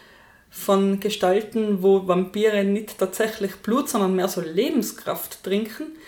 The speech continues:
Und die kann man dann mit etwas Fantasie auch noch die Vampire zurechnen, aber untot sind sie alle.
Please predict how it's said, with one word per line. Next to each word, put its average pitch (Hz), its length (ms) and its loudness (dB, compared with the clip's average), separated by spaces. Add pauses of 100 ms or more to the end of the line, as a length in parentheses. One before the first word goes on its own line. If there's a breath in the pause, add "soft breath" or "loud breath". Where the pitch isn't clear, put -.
(300 loud breath)
Und 202 160 -6
die 208 80 4
kann 240 280 -2
man 277 120 2
dann 226 160 2
mit 220 100 0
etwas 214 240 -4
Fantasie 208 500 -2
auch - 280 -2
noch 214 100 0
die 190 120 -2
Vampire 208 500 -4
zurechnen, 240 500 -4
aber 170 180 -4
untot 233 540 4
sind 220 240 -4
sie 214 100 -2
alle. 156 300 -4